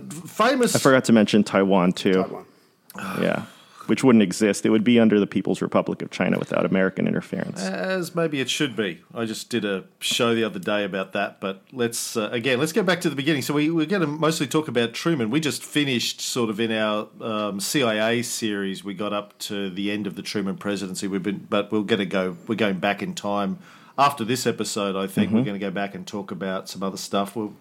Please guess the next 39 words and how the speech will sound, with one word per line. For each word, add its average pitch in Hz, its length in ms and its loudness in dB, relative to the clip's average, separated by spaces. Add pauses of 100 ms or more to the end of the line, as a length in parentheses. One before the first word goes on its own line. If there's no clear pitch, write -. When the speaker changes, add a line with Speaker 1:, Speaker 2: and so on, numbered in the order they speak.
(240)
Speaker 1:
gonna 104 160 -2
go 92 100 -2
finish 104 320 -4
the - 80 -10
Korean 98 400 -4
War, 101 220 -2
I 85 80 -4
think. 90 280 -10 (500)
So 190 180 2
we're 185 260 6
smack 196 380 0
bang 123 320 2
in 110 80 -4
our 110 140 -2
Cold 117 260 -2
War 104 140 -4
series 101 580 -4
around 104 640 -4
Truman's 107 400 -2
presidency. 107 720 0 (800)
Let's, 190 420 0
um, 127 520 2 (1000)
let's, 254 400 2
uh, 170 720 6
start 170 420 2
with, 135 300 -4
uh, 123 300 4
how 139 180 2
he 127 100 2
ended 131 200 0
up 127 160 2
in 117 80 -2
the 107 60 -2
job 123 260 0
in 107 80 -2
the 98 80 -6
first 160 320 -2
place. - 580 -6
Obviously, 110 1300 0